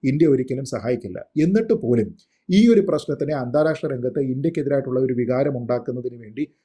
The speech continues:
ഉപയോഗിക്കാനാണ് പാകിസ്ഥാൻ ശ്രമിക്കുന്നത്. അപ്പൊ അതിന്റെ ഭാഗമായിട്ടാണ് അവരുടെ ലഫ്റ്റനന്റ് ജനറൽ ആയിട്ടുള്ള, ആ, അഹമ്മദ് ഷെരീഫ് ചൗധരി, ഇദ്ദേഹമാണ് അവരുടെ പാകിസ്ഥാനിലുള്ള, ആ, ഇന്റർ സർവീസസ് പബ്ലിക് റിലേഷൻസിന്റെ ഡി ജി ആണ്. അദ്ദേഹമാണ്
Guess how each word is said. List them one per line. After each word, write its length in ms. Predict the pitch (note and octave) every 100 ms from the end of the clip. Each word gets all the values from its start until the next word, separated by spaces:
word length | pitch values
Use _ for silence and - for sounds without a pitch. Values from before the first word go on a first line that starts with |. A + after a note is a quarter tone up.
| _
ഉപയോഗിക്കാനാണ് 760 | C3 D3 E3+ F3+ F#3 D#3 B2 B2
പാകിസ്ഥാൻ 460 | A#2 G#2 A2+ A#2
ശ്രമിക്കുന്നത്. 520 | A#2+ G#2+ G2+ G2+ F#2+ - -
അപ്പൊ 140 | D#3
അതിന്റെ 300 | C#3 E3+ A3
ഭാഗമായിട്ടാണ് 800 | A#2 B2 C3 C#3+ B2+ A#2 G2+ C#3+ E3+ _ _ -
അവരുടെ 440 | C3+ C#3 C#3 B2+
ലഫ്റ്റനന്റ് 460 | B2 B2 - D#3+ D3
ജനറൽ 260 | B2+ B2+ B2+
ആയിട്ടുള്ള, 260 | A#2 A#2 D3 E3+ _ _ B2+
ആ, 40 |
അഹമ്മദ് 580 | A#2+ B2 B2 D#3 D#3+ D#3+
ഷെരീഫ് 520 | D3 C#3 C#3 - - -
ചൗധരി, 480 | C3+ B2+ A#2+ G#2 - _ _ -
ഇദ്ദേഹമാണ് 520 | C3+ D#3 D#3 C#3+ C3+
അവരുടെ 460 | - D#3 B2+ C3 C3+
പാകിസ്ഥാനിലുള്ള, 840 | B2+ A#2+ B2+ C#3+ C#3 B2 B2+ B2+ - _ _ -
ആ, 120 | A#2+
ഇന്റർ 320 | C3+ C3 D#3
സർവീസസ് 440 | D#3 C#3+ C#3 C3 -
പബ്ലിക് 240 | B2 C3+
റിലേഷൻസിന്റെ 580 | C3 B2 A#2+ A#2+ B2 C3
ഡി 120 | B2+
ജി 220 | B2+ B2
ആണ്. 220 | A2 F#2+ - _ _ _
അദ്ദേഹമാണ് 720 | C#3+ C#3+ F#3+ F3 B2+ B2+ D3+